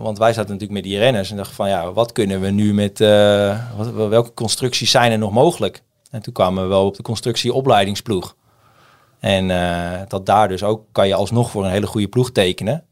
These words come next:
Alleen je zal dan in eerste instantie iets met die opleidingsploeg moeten doen. Nou, in het geval van, eh,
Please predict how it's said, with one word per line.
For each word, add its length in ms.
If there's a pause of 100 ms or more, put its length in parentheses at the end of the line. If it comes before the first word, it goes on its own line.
Alleen 380
je 100
zal 160
dan 140
in 160
eerste 160
instantie 560
iets 160
met 120
die 80
opleidingsploeg 460
moeten 200
doen. 200
Nou, 180
in 60
het 100
geval 260
van, 260
eh, 80